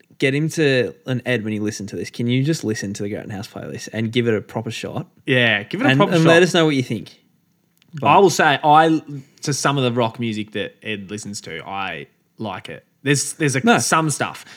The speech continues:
Speaker 2: you know,
Speaker 1: Yeah.
Speaker 2: like all old Rolling Stones and, you know, The Clash and, um, you know, The
Speaker 1: I listen to,
Speaker 2: Stranglers, stuff like
Speaker 1: I
Speaker 2: that.
Speaker 1: listen
Speaker 2: Love
Speaker 1: to
Speaker 2: that
Speaker 1: Gold
Speaker 2: stuff.
Speaker 1: F M in the car.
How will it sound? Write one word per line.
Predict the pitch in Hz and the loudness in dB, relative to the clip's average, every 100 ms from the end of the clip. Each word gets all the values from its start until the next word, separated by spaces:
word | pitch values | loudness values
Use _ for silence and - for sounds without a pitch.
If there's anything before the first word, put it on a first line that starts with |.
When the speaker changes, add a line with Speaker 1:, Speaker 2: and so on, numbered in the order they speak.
| - | -4
Speaker 2:
you | 151 | 2
know, | 165 | 4
Speaker 1:
Yeah. | |
Speaker 2:
like | 156 165 | 4 6
all | 180 175 | 6 6
old | 151 151 139 | 4 4 6
Rolling | 135 139 123 | 4 4 0
Stones | - 120 120 120 123 117 | 0 0 2 2 0 -2
and, | 113 110 107 113 | -2 -2 -4 -6
you | |
know, | 107 104 104 - - _ - | -4 -4 -6 -14 -20 _ -10
The | |
Clash | 117 113 107 104 104 - - - | -6 0 4 2 0 -10 -12 -12
and, | 107 101 101 101 | -8 -6 -6 -4
um, | 98 98 98 98 - _ _ | -4 -6 -8 -12 -16 _ _
you | 113 | -8
know, | 101 | -4
The | 123 | 2
Speaker 1:
I | 190 | 4
listen | 185 | 6
to, | 147 143 143 | 6 6 6
Speaker 2:
Stranglers, | 147 139 139 - | 6 6 4 2
stuff | 135 135 | 2 4
like | 147 | 4
Speaker 1:
I | |
Speaker 2:
that. | 165 | 6
Speaker 1:
listen | 170 185 | 4 4
Speaker 2:
Love | |
Speaker 1:
to | 151 | 6
Speaker 2:
that | |
Speaker 1:
Gold | 135 131 135 | 6 6 6
Speaker 2:
stuff. | |
Speaker 1:
F | 127 | 4
M | 123 117 | 0 0
in | 107 | -2
the | |
car. | 98 107 101 | -2 -4 -4